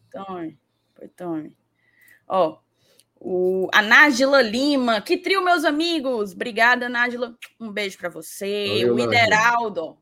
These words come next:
Speaker 1: Ideraldo falou, "Boa noite. É massa encontrar com vocês. Só falta encontrar o Saulo e o Márcio Renato." Ideraldo, que eu encontrei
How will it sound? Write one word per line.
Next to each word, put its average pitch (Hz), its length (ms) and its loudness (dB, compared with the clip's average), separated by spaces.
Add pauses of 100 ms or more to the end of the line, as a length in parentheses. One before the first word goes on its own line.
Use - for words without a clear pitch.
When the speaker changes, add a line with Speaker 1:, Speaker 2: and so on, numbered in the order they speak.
(120)
Speaker 1:
Ideraldo 185 440 -6
falou, 202 160 -8
"Boa 226 160 -6
noite. 233 360 -6
É 233 40 -4
massa 226 460 -2
encontrar 254 380 -6
com 247 100 -14
vocês. 226 380 -8
Só 220 100 -6
falta 214 240 -6
encontrar 233 340 -8
o 247 60 -8
Saulo 240 400 -2
e 269 40 -4
o 269 60 -4
Márcio 233 360 -6
Renato." 240 300 -6
Ideraldo, 202 380 -4
que - 80 -2
eu 220 40 -4
encontrei 226 600 -6